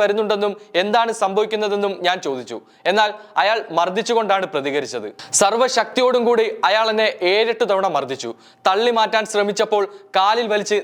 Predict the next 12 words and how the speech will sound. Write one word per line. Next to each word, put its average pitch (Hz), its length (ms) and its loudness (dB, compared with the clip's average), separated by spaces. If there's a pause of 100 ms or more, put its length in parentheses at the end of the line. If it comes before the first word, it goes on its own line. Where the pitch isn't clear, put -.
(180)
നിലത്തിട്ടു. 175 420 -2 (380)
അതോടെ 226 280 2 (220)
തല 208 120 4 (140)
മേശയിലിടിച്ച് 220 640 0 (220)
നിലത്തേക്ക് 190 460 0
വീണു. 110 180 -6 (340)
അയാൾ 208 240 2
എന്നെ 208 140 2 (260)
പല 185 100 2 (140)
തവണ 196 180 0 (120)
ചവിട്ടി. 123 280 -4 (360)
സഹായം 247 420 2